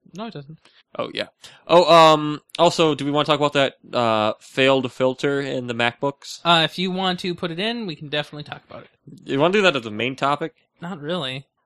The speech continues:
Speaker 2: No! I V Times! They have a video playing. Can you hear it?
Speaker 1: No. Yes.
Speaker 2: Yeah, you hear how faint it is?
Speaker 1: Well, see, I, uh,
Speaker 2: That's
Speaker 1: the
Speaker 2: the ad devil.
Speaker 1: It is, but, uh, this noise is louder.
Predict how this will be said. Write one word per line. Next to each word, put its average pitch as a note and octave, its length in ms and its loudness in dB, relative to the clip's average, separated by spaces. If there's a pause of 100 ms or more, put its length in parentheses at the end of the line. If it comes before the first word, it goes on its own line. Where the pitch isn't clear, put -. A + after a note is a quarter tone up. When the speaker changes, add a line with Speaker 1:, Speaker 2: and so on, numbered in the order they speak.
(220)
Speaker 2:
No! F#2 960 8
I A3+ 240 6
V G3+ 220 0
Times! G#3 1040 4
They G3+ 120 4
have G#3+ 240 4
a A3 80 0
video A3 580 4
playing. F#3 420 4
Can D#3 120 2
you D#3 60 4
hear F#3+ 200 4
it? A3 160 0 (300)
Speaker 1:
No. C#3+ 320 -16 (200)
Yes. D3 460 -4 (200)
Speaker 2:
Yeah, C3+ 340 6
you A2+ 120 -6
hear C3+ 100 4
how C3 60 4
faint D3 380 0
it D3 60 -2
is? E3 280 0 (180)
Speaker 1:
Well, E3 160 4
see, F3 260 0
I, D#3+ 260 2
uh, D#3 220 -6
Speaker 2:
That's D3+ 220 -2
Speaker 1:
the C3 120 -8
Speaker 2:
the - 120 -2
ad D3+ 420 4
devil. E3 520 4 (400)
Speaker 1:
It F3 120 2
is, F3+ 260 4
but, E3 240 -2
uh, E3+ 180 -4
this G3 400 -2
noise E3+ 400 -2
is C3 300 -16 (180)
louder. C3+ 380 -8